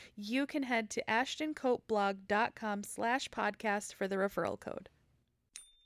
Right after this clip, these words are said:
Number five, your mealtime routine.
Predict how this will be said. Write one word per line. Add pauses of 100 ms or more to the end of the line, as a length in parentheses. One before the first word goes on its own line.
(840)
Number (220)
five, (460)
your
mealtime
routine.